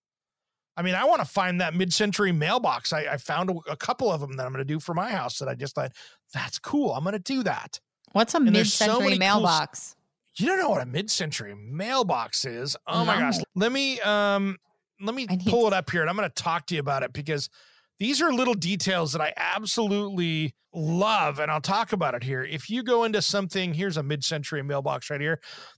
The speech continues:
Speaker 1: They're the angled square metal, so it's not your typical round top mailbox, right? So you've got
Speaker 2: Ah.
Speaker 1: kind of an offset diamond pattern in the front, so it's kind of got this right angles, and it's kinda chevron-esque on the front and the side,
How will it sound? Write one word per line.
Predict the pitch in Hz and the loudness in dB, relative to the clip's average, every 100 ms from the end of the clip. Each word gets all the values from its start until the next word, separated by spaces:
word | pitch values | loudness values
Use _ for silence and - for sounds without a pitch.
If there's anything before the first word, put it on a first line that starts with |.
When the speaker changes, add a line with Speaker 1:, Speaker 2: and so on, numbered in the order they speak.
| - | 0
Speaker 1:
They're | 202 | 2
the | - - | 2 0
angled | 240 254 262 262 185 | -2 0 4 4 4
square | - - 190 208 220 220 | 2 0 2 4 4 4
metal, | 208 180 175 175 143 | 4 2 2 2 2
so | 135 180 | 0 0
it's | 156 | 0
not | 226 262 247 | 0 0 -2
your | 233 | -2
typical | 214 196 196 180 | 0 0 0 2
round | 165 165 190 180 | 2 2 2 0
top | - 170 170 - | 2 0 0 -6
mailbox, | 143 160 139 - - - 123 | -4 -2 -2 -6 -8 -8 -6
right? | 131 160 - - _ _ _ _ | -6 -8 -14 -20 _ _ _ _
So | - 196 | -2 0
you've | 190 190 | 0 0
got | 220 214 226 - 226 | 0 0 0 -2 -2
Speaker 2:
Ah. | 240 233 202 180 - 180 - | 0 0 0 0 -2 -8 -4
Speaker 1:
kind | 214 | -2
of | 247 | 0
an | 226 - | 0 0
offset | 190 208 - 233 180 143 123 | 0 2 2 0 -2 -4 -2
diamond | 170 208 208 170 131 | 0 2 0 0 -4
pattern | - 190 190 180 | -2 0 2 0
in | 165 | 0
the | |
front, | - - 190 156 - | -2 -2 0 0 -2
so | 175 | 0
it's | 151 - | 0 -2
kind | 202 202 | -2 -2
of | 165 | 0
got | 196 185 - | -2 -2 -2
this | 175 - - - - _ - | 0 0 -2 -12 -20 _ -6
right | 156 190 214 - | -2 0 0 -2
angles, | 190 196 190 190 190 185 165 - | -2 0 2 4 4 2 0 -2
and | 165 156 | -2 -2
it's | 151 - | -2 -2
kinda | 220 196 | -2 0
chevron-esque | - - 185 190 196 190 180 - - 262 - | 0 2 2 2 4 4 0 -2 0 0 0
on | 170 | -2
the | 147 | -2
front | - 170 170 | -2 0 0
and | 160 | 0
the | |
side, | - 165 165 170 | 0 0 0 -2